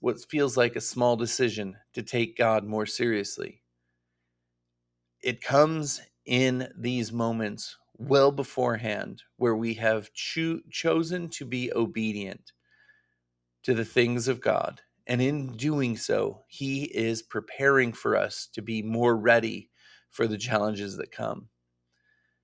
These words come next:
And so this is my hope in this podcast. My hope for you, my hope for me, is that I am doing this work as well, that you are doing this work as well. And in doing so, I am making a difference in my family,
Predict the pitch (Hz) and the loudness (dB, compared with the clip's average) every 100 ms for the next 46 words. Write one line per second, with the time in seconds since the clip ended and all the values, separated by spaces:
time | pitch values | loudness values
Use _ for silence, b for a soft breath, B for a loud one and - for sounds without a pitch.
0 | _ _ 117 - 123 120 139 156 131 143 | _ _ -6 4 6 6 4 2 6 4
1 | 139 - 135 151 - - _ _ _ - | 4 4 4 4 -4 -20 _ _ _ -2
2 | 123 139 143 - 120 113 110 117 110 - | 0 2 0 0 2 2 2 -4 -4 -8
3 | - - 113 117 113 151 - 151 143 127 | -14 0 2 4 4 4 2 -2 -2 -2
4 | 165 165 131 113 - 151 - - 151 147 | -2 -2 -2 -2 0 0 0 0 4 6
5 | 165 143 - 113 135 123 104 113 _ b | 6 2 -6 -6 -4 -4 -6 -12 _ b
6 | b b b - 107 123 117 123 131 120 | b b b -6 6 8 10 6 4 2
7 | 120 131 123 123 - 117 117 117 113 107 | 0 0 -2 -4 0 -2 0 -4 2 2
8 | 101 104 - _ 117 110 131 156 135 107 | 2 -2 -16 _ -2 -2 0 6 6 6
9 | 110 104 101 101 - 101 - 98 98 98 | 0 -2 -6 -8 -6 -6 -6 -6 -2 -2
10 | 101 B B B B 113 127 156 135 151 | -4 B B B B 2 4 4 4 4
11 | 147 123 - 107 104 - - _ _ _ | 2 -2 -4 -4 -4 -8 -16 _ _ _
12 | _ _ _ 104 113 131 127 127 123 123 | _ _ _ 4 6 6 4 0 0 -4
13 | 120 113 117 117 107 - - 120 110 113 | -2 -2 -4 -6 -8 -8 -10 -6 0 2
14 | 120 120 117 117 113 113 | 2 0 -2 -2 -6 -12